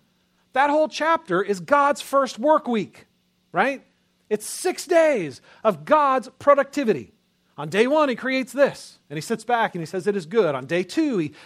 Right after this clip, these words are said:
creates this, and then he sits back and says, "It is good," until he gets to day six, when he creates mankind, and, and he says, "Lo and behold, it is very good," right? And it was so good, he took a day off to enjoy it,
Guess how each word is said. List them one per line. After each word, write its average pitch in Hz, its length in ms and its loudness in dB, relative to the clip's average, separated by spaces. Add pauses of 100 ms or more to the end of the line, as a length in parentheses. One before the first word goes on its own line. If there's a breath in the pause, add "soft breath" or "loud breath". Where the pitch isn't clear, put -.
creates 190 380 -6
this, 294 280 -4
and 180 120 -8
then 175 40 -6
he 180 60 -6
sits - 240 -10
back 226 340 -6
and 180 80 -10
says, 214 220 -4
"It 214 80 -6
is 185 80 -8
good," 208 140 -2
until 185 180 -4
he 208 80 0
gets 226 160 -6
to 190 80 -6
day 208 220 -4
six, - 400 -4
when 156 80 -8
he 147 100 -10 (300 loud breath)
creates 262 320 -4
mankind, 165 580 -6
and, 147 140 -10 (180 loud breath)
and 160 80 -10
he 170 80 -4
says, 180 320 -4 (440 soft breath)
"Lo 208 240 2
and 269 60 0
behold, 240 560 0
it 214 120 -2
is 220 140 -4
very 277 500 -4
good," 131 340 -6 (640)
right? 190 320 -4 (240)
And 165 80 -12
it 156 40 -8
was 160 100 -8
so 202 220 0
good, 233 160 2
he 175 40 -4
took 170 160 -8
a 160 40 -10
day 160 180 -2
off 185 200 0
to 220 100 -8
enjoy 226 260 -4
it, 101 140 -12